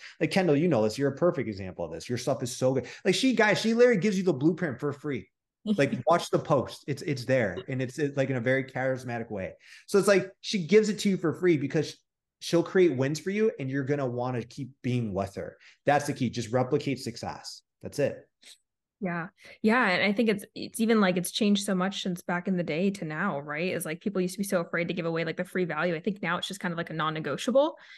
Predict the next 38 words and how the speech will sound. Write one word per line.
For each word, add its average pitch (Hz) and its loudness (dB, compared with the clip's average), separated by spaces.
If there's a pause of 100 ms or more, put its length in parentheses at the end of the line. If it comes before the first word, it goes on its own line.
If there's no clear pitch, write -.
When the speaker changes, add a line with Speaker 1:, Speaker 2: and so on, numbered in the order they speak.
(140)
Speaker 2:
And 254 4
it's 277 -2
also, 381 2
like, 214 0
you're 214 6
consistently 220 0
building 190 2
on 190 0
your 156 -4
craft, - -2
right? 170 -6
So 175 0 (300)
I 202 0
always 220 4
tell 202 -2
people, 190 -2
it's - -8
like, 165 -6
"And 196 2
you're 208 6
so 208 0
good 175 -4
at 165 -6
this." 175 -6
I 185 -2
love 175 -2
when 202 0
you're, 190 2
like, 160 -4
out 180 -2
in 175 -6
the 180 -4
field, 180 0
like, 180 -2
you 196 -2
have 190 -2
your, 180 2
your 170 -4